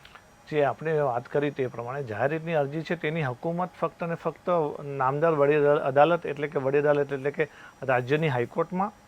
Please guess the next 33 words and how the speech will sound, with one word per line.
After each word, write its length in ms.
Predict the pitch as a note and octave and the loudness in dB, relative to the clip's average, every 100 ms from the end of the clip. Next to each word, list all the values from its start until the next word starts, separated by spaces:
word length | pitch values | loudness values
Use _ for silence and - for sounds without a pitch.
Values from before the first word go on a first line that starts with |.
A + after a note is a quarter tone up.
| - - C#3+ | -14 -6 0
under 300 | D3 D#3+ C3+ | 6 6 6
article 260 | D#3+ E3 | 2 -2
two 200 | D3 D3 | -2 -4
two 60 | D#3+ - | -4 -4
six 80 | G3 - - - - - - | -6 -8 -20 -20 -20 -20 -2
તથા 340 | D#3+ D3 F#3 D3 | 0 8 8 8
નામદાર 380 | C#3+ C3+ D#3 E3+ | 6 2 0 -2
સુપ્રીમ 340 | - - F#3 F3+ | -4 -4 0 0
કોર્ટ 240 | C#3+ B2 - D#4+ | 0 -4 -6 -4
under 300 | C#3+ D#3+ C#3 | 4 6 4
article 340 | B2 D3+ E3+ | 2 -4 -4
બત્રીસ, 380 | D3+ C3 - B2+ - - - - - - - _ - - | 0 -2 -2 -6 -6 -20 -20 -20 -20 -20 -20 _ -20 -6
અ, 320 | C#3+ C#3 C#3+ | 2 6 6
માં 260 | C#3 C#3+ D3+ | 6 4 4
કરી 180 | C#3+ C#3+ | 2 0
શકાતી 460 | - - D3+ - | -2 0 -2 -2
હોય 140 | D#3+ D#3 | -4 -2
છે. 180 | G3+ G#3 | 0 -2
અ, 340 | - D3 C#3+ | 0 4 6
લોઅર 340 | C3+ C#3+ E3 | 6 6 6
કોર્ટ 260 | D#3 C3+ C3 | 2 -2 0
એટલે 260 | C#3 D3 D3 | 0 0 0
કે 100 | C#3+ | 0
ડિસ્ટ્રિક્ટ 420 | B2+ - D3 - | -2 -4 -8 -4
કોર્ટ, 220 | C#3 C3+ | -4 -4
સેશન 360 | - B2 D3+ D3 | -6 -8 -8 -8
કોર્ટ 300 | C#3+ F#3 F#3+ - - - - - | -6 -6 -8 -16 -20 -20 -20 -12
જેવી 300 | C#3 C3+ D#3+ | -4 0 0
તાબાની 520 | F3 A#2 A#2+ D3 F3 | 2 2 6 4 4
કોર્ટોને 440 | F3+ E3+ D#3+ F3 F3 | 0 -4 -2 -2 0
આની 200 | D#3+ D3+ | 2 0
હકુમત 460 | A#2 D3 C#3+ C#3 | 0 0 0 0
નથી. 360 | C3 A#2 A#2 | -4 -6 -8